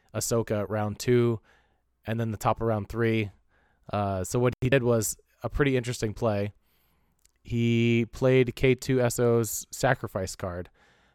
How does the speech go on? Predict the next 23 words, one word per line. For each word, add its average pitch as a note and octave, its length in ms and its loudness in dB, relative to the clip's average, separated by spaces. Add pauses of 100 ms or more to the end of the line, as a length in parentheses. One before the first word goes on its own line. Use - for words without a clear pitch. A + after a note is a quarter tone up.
but A#2 120 0
I A#2+ 80 2
played B2 240 2
a G#2 40 2 (160)
one B2 140 0
pip. G2 260 0 (800)
Um, F#2+ 400 -4 (240)
so A#2 160 -2
what A2+ 140 2
that A#2 140 4
means A#2+ 260 0
is, G#2+ 140 -2
like, G2+ 380 -2
when, B2 560 -2 (500)
I'll A#2 200 0 (260)
quickly A#2 380 2
paraphrase G2 640 -6 (320)
the G2+ 100 -6
K G2 200 -4
two F#2 360 -6 (180)
Guardian F#2 380 -4
one. E2+ 220 -10 (560)
Um, F2 300 -8